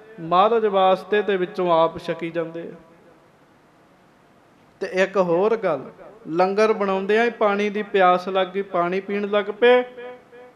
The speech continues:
ਤੇ ਹੱਥ ਨਹੀਂ ਧੋਤੇ, ਝੂਠੇ, ਉਹ ਹੱਥ ਝੂਠੇ ਆ, ਗਲਾਸ ਉੱਥੇ ਰੱਖਦਾ ਔਰ ਇਹਨਾਂ ਦੀ ਫਿਰ ਖੁਰਪਾ ਫੜ ਕੇ ਫੇਰਨ ਲੱਗ ਪਏ। ਇਹ ਕੀ ਹੈ? ਇਹ ਝੂਠ ਹੈ ਸਾਰੀ।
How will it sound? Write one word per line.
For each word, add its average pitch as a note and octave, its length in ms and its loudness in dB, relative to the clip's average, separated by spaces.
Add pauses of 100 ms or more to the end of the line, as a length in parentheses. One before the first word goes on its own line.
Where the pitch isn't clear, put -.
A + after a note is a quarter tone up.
(120)
ਤੇ F#3 120 0
ਹੱਥ E3 340 0
ਨਹੀਂ G#3 280 -2
ਧੋਤੇ, G#3+ 400 2
ਝੂਠੇ, F#3+ 680 -4 (440)
ਉਹ F#3+ 200 -2
ਹੱਥ E3 420 -2
ਝੂਠੇ G3+ 420 4
ਆ, G#3 100 4 (380)
ਗਲਾਸ F3 420 4
ਉੱਥੇ G3 300 0
ਰੱਖਦਾ F3+ 380 2
ਔਰ F#3+ 180 6
ਇਹਨਾਂ G3 260 2
ਦੀ F#3 80 2
ਫਿਰ D#3+ 240 -4
ਖੁਰਪਾ E3 440 0
ਫੜ F3 220 0
ਕੇ F3+ 160 -2
ਫੇਰਨ E3 320 4
ਲੱਗ D#3 140 6
ਪਏ। D#3+ 240 2 (2000)
ਇਹ G3 120 -2
ਕੀ B3 340 0
ਹੈ? B3 160 6
ਇਹ A3+ 240 2
ਝੂਠ F3+ 480 -2
ਹੈ C#3+ 140 0
ਸਾਰੀ। D#3 420 -8